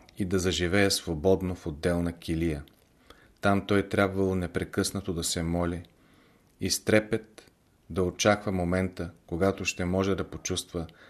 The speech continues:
присъствието на Бога, да съзерцава с очите си неговия лъчезарен образ.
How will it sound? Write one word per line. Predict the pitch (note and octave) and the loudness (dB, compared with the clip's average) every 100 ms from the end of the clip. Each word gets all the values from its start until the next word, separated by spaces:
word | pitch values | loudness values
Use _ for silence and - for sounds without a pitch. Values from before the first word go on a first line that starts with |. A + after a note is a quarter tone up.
| - - | -20 -6
присъствието | F2 - G#2 G#2 - G2 F#2+ | 0 2 2 0 0 -2 0
на | F2 D#2+ | -2 0
Бога, | D#2 F2+ F2 F2 - _ _ _ - | 2 2 0 -10 -16 _ _ _ -8
да | F2 | -4
съзерцава | - F2 E2 D#2 - F#2 F2+ | -2 -2 -2 -2 2 2 2
с | F2 | -2
очите | - - E2+ D#2+ | -6 -8 -6 -6
си | - D#2+ | -4 -2
неговия | E2+ F2 E2 E2 | -2 -2 -2 -2
лъчезарен | D#2 D2+ - D2+ E2 E2 D#2+ | -4 -6 -6 -2 0 0 0
образ. | D#2 D#2 C#2+ - - | -2 -4 -6 -8 -10